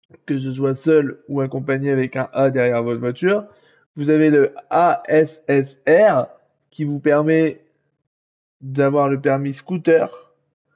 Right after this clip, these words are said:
Et vous avez le permis moto, euh, qui vous permet bien sûr de conduire les, euh, cylindrées beaucoup plus lourdes, euh, que la, le, le,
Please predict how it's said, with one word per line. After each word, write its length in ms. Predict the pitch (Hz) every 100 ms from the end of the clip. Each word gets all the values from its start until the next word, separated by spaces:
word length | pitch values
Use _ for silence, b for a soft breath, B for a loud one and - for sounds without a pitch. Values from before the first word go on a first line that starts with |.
| _ _ -
Et 100 | 180
vous 260 | 160 151 143
avez 240 | 135 156
le 140 | 147
permis 320 | 135 123 135 139
moto, 560 | 135 135 147 170 - _ _ _ _ _ _ _ _ -
euh, 100 | 131
qui 500 | 135 - 156 156 160 - -
vous 220 | 135 135
permet 340 | 135 123 131 139
bien 160 | 127
sûr 240 | 123 151 139
de 80 |
conduire 500 | 131 - 131 156 165 - -
les, 400 | 139 143 156 151
euh, 160 | 131 131
cylindrées 560 | - 151 143 139 160 170
beaucoup 340 | 151 151 175
plus 260 | 160 151 151
lourdes, 520 | 175 208 151 135 139 b b b b -
euh, 140 | 143
que 400 | 139 - 165 165 -
la, 360 | 139 135 147 -
le, 640 | 139 139 135 131 127 62 -
le, 540 | 67 67 67 60